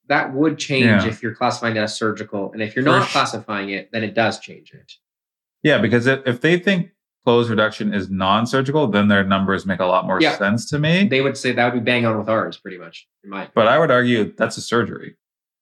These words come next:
Speaker 1: Yeah.
Speaker 2: Like, you,
Speaker 1: Yeah, yeah.
Speaker 2: I mean
Speaker 1: Again, I don't, you could argue either way, like, 'cause they, they can define surgical intervention however they want to define a surgical intervention, right?
Speaker 2: Yeah.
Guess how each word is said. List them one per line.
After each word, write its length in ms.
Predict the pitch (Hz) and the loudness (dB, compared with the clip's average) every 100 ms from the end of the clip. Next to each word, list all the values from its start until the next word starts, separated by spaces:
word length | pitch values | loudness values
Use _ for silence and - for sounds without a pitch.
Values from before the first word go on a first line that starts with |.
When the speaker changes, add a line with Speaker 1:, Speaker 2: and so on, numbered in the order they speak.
| _ | _
Speaker 1:
Yeah. 160 | 143 196 | 0 0
Speaker 2:
Like, 140 | - - - | -2 -8 -6
you, 180 | - 143 | -4 -4
Speaker 1:
Yeah, 120 | - | -2
yeah. 320 | 147 143 110 - | 0 2 0 -2
Speaker 2:
I 40 | |
mean 220 | 95 95 | -2 -2
Speaker 1:
Again, 240 | 151 165 147 | 0 2 2
I 80 | |
don't, 220 | 143 175 - - _ 170 156 | 2 0 -2 -12 _ -4 -2
you 140 | 170 | 0
could 140 | 185 | 2
argue 240 | 180 175 170 | 4 4 4
either 180 | 147 131 | 4 2
way, 180 | 117 | 0
like, 240 | 107 110 - | 0 -4 -2
'cause 180 | 147 120 | -2 2
they, 220 | 160 156 | 0 0
they 140 | 147 156 | -2 0
can 140 | 165 | 0
define 400 | 147 139 135 123 | -2 0 -2 -2
surgical 360 | 127 120 117 120 | -4 -8 -6 -6
intervention 420 | 113 117 113 110 | -4 -4 -6 -4
however 260 | 117 107 | -4 -2
they 140 | 107 107 | -2 -2
want 240 | 104 104 | -2 -4
to 80 | 98 | -6
define 380 | - 104 98 92 | -6 -4 -2 -2
a 20 | |
surgical 400 | - 98 95 95 | -4 -4 -6 -8
intervention, 540 | 90 98 98 85 - _ 85 | -8 -6 -6 -6 -12 _ -12
right? 240 | 92 90 - | -10 -10 0
Speaker 2:
Yeah. 300 | 104 95 | 2 2